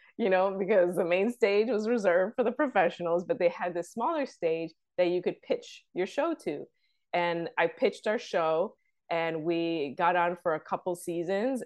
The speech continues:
and doing paid shows, which was a big deal, you know, doing this at twenty-three or whatever it was, you know, and, um, and get it, and getting that confidence in myself too.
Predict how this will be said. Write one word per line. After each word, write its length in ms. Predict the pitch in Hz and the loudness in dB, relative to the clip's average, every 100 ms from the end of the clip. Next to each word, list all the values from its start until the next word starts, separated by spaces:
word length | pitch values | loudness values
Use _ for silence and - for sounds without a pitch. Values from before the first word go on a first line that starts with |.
| - | -8
and 160 | 160 | -8
doing 240 | 160 190 185 - | -4 -4 -4 -6
paid 260 | 180 180 190 | -4 -4 -4
shows, 600 | - 208 269 170 143 - _ _ _ | -4 0 0 0 -4 -10 _ _ _
which 180 | 190 - | -10 -4
was 320 | 185 175 160 - - | 0 0 -2 -8 -4
a 60 | |
big 360 | 196 202 285 196 | -2 0 0 2
deal, 300 | 240 427 247 | 2 6 6
you 100 | 214 | 4
know, 300 | 196 190 175 | 4 4 2
doing 280 | 214 220 - | 2 2 -2
this 240 | 180 196 196 | -4 -2 0
at 180 | 175 | 0
twenty-three 680 | - 196 185 185 190 180 170 | 0 -2 -2 0 2 4 4
or 320 | 165 170 156 - | 2 2 0 -4
whatever 440 | 175 185 185 180 165 | -4 0 2 2 2
it 80 | |
was, 240 | 165 151 151 | 2 0 -2
you 80 | 160 | -2
know, 280 | 165 175 - _ _ _ _ - | -2 -2 -4 _ _ _ _ -2
and, 340 | 190 180 175 | 2 2 2
um, 400 | 175 165 160 156 - | 2 0 -2 -4 -8
and 160 | - 180 | -6 0
get 140 | 196 | 2
it, 140 | 190 - | 2 2
and 240 | 175 170 | -2 -2
getting 420 | 185 190 196 170 87 | 0 2 2 -4 -4
that 200 | 160 - | -4 -4
confidence 520 | - 185 196 185 165 | -6 -6 -4 -4 -6
in 100 | 165 | -6
myself 540 | 151 147 - 180 160 143 - | -8 -8 -4 -2 -2 -4 -6
too. 320 | - 226 156 | -2 0 0